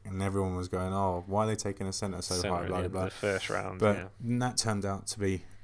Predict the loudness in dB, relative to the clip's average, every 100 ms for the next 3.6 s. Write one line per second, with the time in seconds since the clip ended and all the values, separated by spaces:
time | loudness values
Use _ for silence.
0 | -14 -8 -2 0 2 2 2 0 -4 -6
1 | -8 -10 -4 -2 -2 -2 -2 -2 2 2
2 | 0 -8 -8 -10 -14 -16 -6 0 4 6
3 | 4 2 -2 4 4 4